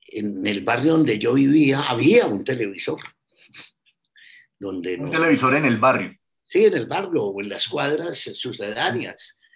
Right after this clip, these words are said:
Speaker 1: ¿no? Donde nos reuníamos a, a mirar. Eh, inclusive tengo la memoria del, del día que se inauguró la televisión,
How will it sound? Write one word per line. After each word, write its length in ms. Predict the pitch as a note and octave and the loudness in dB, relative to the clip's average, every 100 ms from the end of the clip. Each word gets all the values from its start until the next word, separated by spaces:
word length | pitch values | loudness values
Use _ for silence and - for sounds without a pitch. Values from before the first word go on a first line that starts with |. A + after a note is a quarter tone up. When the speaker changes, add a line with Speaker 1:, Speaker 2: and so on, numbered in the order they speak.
| _ - | _ -8
Speaker 1:
¿no? 380 | C3 C3+ - _ _ - - - | -6 -6 -14 _ _ -20 -20 -10
Donde 360 | A#2 A#2 G#2+ | -8 -6 -6
nos 320 | A2 A2+ - A2 | -8 -8 -10 -8
reuníamos 920 | A#2+ A#2 A2+ B2+ C#3+ D3 D#3 D3+ - | -8 -8 -8 -4 -4 -4 -4 -6 -8
a, 280 | G2+ - _ _ _ _ - | -10 -14 _ _ _ _ -16
a 80 | G2+ | -10
mirar. 540 | G#2 G#2+ F3 - - _ _ _ _ _ _ _ _ | -8 -6 -6 -6 -12 _ _ _ _ _ _ _ _
Eh, 280 | F#2 F2 _ | -20 -20 _
inclusive 480 | - G2+ G#2 - B2+ | -14 -12 -8 -6 -6
tengo 320 | C3 D#3+ D#3 | -4 -6 -4
la 100 | D#3+ | -6
memoria 680 | D3+ G2 G#2 A2 C3 D3+ D3 - _ _ _ _ _ _ _ - - | -6 -8 -8 -8 -4 -4 -6 -12 _ _ _ _ _ _ _ -20 -20
del, 800 | - F#2 F2 F2 E2+ E2+ D#2+ - _ | -14 -10 -10 -10 -10 -12 -14 -20 _
del 200 | F#2 F2+ | -12 -10
día 260 | G#2+ D3 D3+ | -6 -6 -4
que 120 | C#3+ | -8
se 140 | - | -10
inauguró 520 | F#2+ F2 E2 F2 A2+ E3 | -12 -12 -14 -12 -8 -8
la 120 | - | -10
televisión, 640 | F2+ F2 D2+ - - E3+ | -16 -16 -18 -18 -20 -20